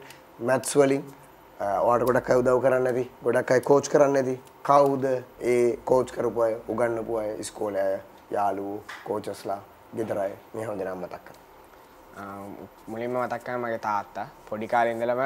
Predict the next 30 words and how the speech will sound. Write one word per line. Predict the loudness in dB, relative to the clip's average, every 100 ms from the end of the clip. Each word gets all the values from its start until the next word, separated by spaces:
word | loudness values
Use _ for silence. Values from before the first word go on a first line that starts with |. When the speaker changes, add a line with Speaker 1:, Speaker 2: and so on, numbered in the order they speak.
| -4
Speaker 2:
හැම | -8 -10 -6
මැච් | -6 -8 -6
එකකටම | -4 -2 -4
එනවා, | -8 -8 -6
හැම | -6 -6 -4
ප්‍රැක්ටිස් | -6 -8 -14 -6
එකකටම | -4 -4 -8
එනවා. | -10 -12 -14 -18 -20 -20 -20 -10
හැම | -4 0
දෙයකටම | 2 2 0 -2 -4
මට | -6 -6
උදව් | -2 -2 -2
කරන්-, | -2 -2 -6 -14
ඒ |
කියන්නේ | -14 -14
ක්‍රිකට් | -8 -2 0 2
වල | 0 2 0 -2
ගොඩක් | -2 -4 -4 -4
උදව් | -2 0
කරනවා | 0 -2 -4
තාත්තා. | -4 -6 -8 -12 -14 -20 -20 -20 -20 -20 -18
අ, | -12 -10 -10 -12 -16 -20 -20 -20 -20 -20 -20 -20
ඊට | -6
පස්සේ | -4 -4 -2 -4 -4 -10 -14
මගේ | -12 -8
අම්මා, | -8 -4 -4 -4 -8 -20 -20 -20 -20 -20 -16
අ, | -14 -12 -14 -18 -14
අයියා, | -10 -4 2 2 0 -16 -20 -20 -20 -20 -20 -12
ඒ | -8
ද-, | -8